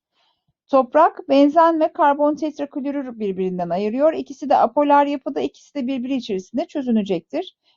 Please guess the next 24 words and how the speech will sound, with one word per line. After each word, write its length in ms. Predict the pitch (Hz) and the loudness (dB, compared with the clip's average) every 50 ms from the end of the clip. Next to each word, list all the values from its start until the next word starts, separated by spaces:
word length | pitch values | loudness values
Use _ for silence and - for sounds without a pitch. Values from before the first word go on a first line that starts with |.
| _ _ - | _ _ -6
Bize 220 | 254 285 339 302 | -2 0 0 2
verilen 380 | 311 302 302 277 311 311 339 320 | 2 2 4 4 4 4 4 2
karışımda 480 | - 302 269 262 - 269 240 247 247 | 0 -2 -2 -2 -4 -2 -2 -2 0
taneciklerin 680 | - 285 262 262 262 269 240 269 262 - 277 262 302 320 | 2 2 2 4 4 2 0 -2 -6 -8 -6 -4 -4 -2
yoğunlukları 720 | 302 285 269 277 277 269 262 262 262 - 269 269 269 311 | 0 2 2 4 2 2 0 -2 -2 -2 -2 -2 -2 -2
farklı 400 | 302 - 285 254 262 262 - 302 | -2 2 2 2 2 2 0 -2
olduğu 240 | 294 277 254 220 208 | 0 0 0 0 -2
için 240 | 196 196 - 330 320 | -6 -6 -8 -4 0
ayırma 360 | 302 294 302 302 294 294 311 | 0 0 2 0 0 0 2
hunisi 340 | 294 247 208 214 - - - | 2 0 0 -2 -8 -16 -16
kullanıyoruz. 600 | - 202 196 190 190 185 180 202 269 359 370 _ | -10 -6 -4 -4 -2 -2 -4 -4 -4 -6 -8 _
Kullanamazlar. 840 | _ - 339 302 320 320 320 302 269 214 175 180 185 185 180 170 - | _ -4 0 2 4 4 4 4 4 4 4 4 4 4 4 4 4
Ayırma 360 | - 196 233 240 247 269 320 | 4 4 4 4 4 2 2
hunisi 520 | 320 320 277 240 226 - - 233 320 415 _ _ _ _ _ _ _ - | 0 0 0 0 -2 -2 -4 -4 -4 -4 _ _ _ _ _ _ _ -4
heterojen 720 | 339 339 349 349 330 302 302 285 - 330 320 320 311 285 | -2 0 2 2 2 2 2 2 4 4 6 6 6 4
sıvı 320 | 285 - - 285 247 254 247 | 2 0 -2 -6 -6 -6 -6
sıvı 260 | - - 214 208 196 | -6 -6 -8 -6 -6
karışımlar 540 | - 220 190 196 196 - 202 190 185 170 160 | -4 -4 -4 -4 -6 -8 -10 -8 -6 -6 -8
içindir. 400 | 170 - - 170 160 151 135 - | -8 -12 -14 -14 -12 -10 -6 -2
Ancak 380 | - 226 233 226 240 240 240 - | 0 0 2 2 0 -2 -4 -4
birbiri 300 | 247 240 220 226 262 294 | -6 -6 -4 -4 -4 -6
içerisinde 480 | 302 302 - 269 233 220 - 208 196 190 | -6 -4 -4 -4 -4 -4 -6 -8 -8 -6
çözünen 540 | - 190 190 190 190 185 175 170 160 160 | -4 -4 -4 -2 -2 0 0 0 0 -2
maddeler 600 | 175 196 220 226 - 262 262 277 302 330 381 381 | -2 -2 -2 -2 0 0 2 4 6 4 4 2